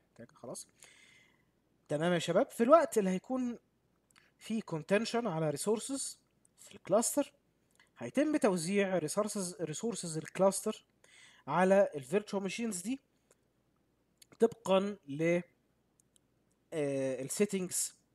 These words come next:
او ال-، او، او يعني الريسورس الوكيشن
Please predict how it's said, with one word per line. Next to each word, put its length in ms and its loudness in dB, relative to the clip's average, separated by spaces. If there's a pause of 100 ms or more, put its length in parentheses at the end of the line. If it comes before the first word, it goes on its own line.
(880)
او 140 -4
ال-، 200 -8
او، 140 -2
او 360 -4
يعني 300 -6
الريسورس 640 -2
الوكيشن 680 -2